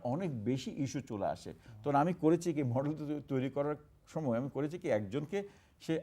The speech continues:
অ্যামাজন জঙ্গলে পাঠিয়ে দিয়েছি, and ওর জন্য কীভাবে আমি একটা কম্পিউটার দেবো, ও কীভাবে, ও, আমরা কীভাবে কনটেন্ট ডিজাইন করবো ওর জন্য। বাংলাদেশে আমরা সেভাবে করবো। তো আমরা মনে করি ইন্টারফেস ডিজাইন, মনে করেন ইন্টারফেস ডিজাইনটা এমন একটা জিনিস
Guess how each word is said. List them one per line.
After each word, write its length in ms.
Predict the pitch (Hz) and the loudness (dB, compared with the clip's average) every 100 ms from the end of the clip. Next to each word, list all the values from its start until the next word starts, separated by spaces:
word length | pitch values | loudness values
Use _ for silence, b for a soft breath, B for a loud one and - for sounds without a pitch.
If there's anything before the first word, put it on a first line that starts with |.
| - | -2
অ্যামাজন 520 | - 139 170 160 180 | 0 2 2 0 -2
জঙ্গলে 380 | 131 127 127 135 | 0 2 2 2
পাঠিয়ে 340 | 131 101 110 104 | 2 0 0 -2
দিয়েছি, 320 | 95 90 95 b - | -2 -6 -10 b -8
and 120 | 143 139 - | -6 -4 -2
ওর 240 | 139 151 | 0 2
জন্য 200 | 160 170 170 | 2 0 -2
কীভাবে 360 | 151 127 127 147 | -2 0 0 0
আমি 80 | |
একটা 120 | 139 139 | -2 -2
কম্পিউটার 500 | 123 123 151 165 147 | -2 0 0 0 -2
দেবো, 180 | 175 | -4
ও 120 | 202 160 | -2 -2
কীভাবে, 580 | - 143 131 131 135 135 B - | 0 4 4 4 -2 -4 B -4
ও, 120 | 117 | 0
আমরা 260 | 107 117 | 0 0
কীভাবে 260 | 135 156 147 | -2 -2 -2
কনটেন্ট 400 | 139 127 117 120 | -2 -2 0 0
ডিজাইন 260 | 98 101 98 | 0 -2 -4
করবো 240 | 101 90 | -6 -6
ওর 100 | 92 | -6
জন্য। 180 | 101 117 | -6 -4
বাংলাদেশে 460 | 175 196 202 196 | -2 0 -2 -4
আমরা 140 | 185 175 | -4 -4
সেভাবে 320 | 170 214 185 - | -4 -4 -4 -4
করবো। 300 | 113 117 - B B - | -2 -2 -6 B B -2
তো 80 | |
আমরা 340 | 135 156 160 156 | 0 6 6 4
মনে 200 | 139 143 | 2 2
করি 180 | 139 147 | 2 0
ইন্টারফেস 540 | - 185 165 131 135 113 | 2 0 0 -2 -2 -2
ডিজাইন, 360 | 113 113 120 120 | -4 0 2 2
মনে 180 | 120 120 | 2 0
করেন 240 | 131 131 | -2 0
ইন্টারফেস 400 | 131 131 139 160 | -2 -2 -4 -4
ডিজাইনটা 400 | 143 151 160 147 | -4 -4 -2 0
এমন 180 | 139 160 | 0 -2
একটা 160 | 147 | -4
জিনিস 320 | 156 156 135 | -2 0 0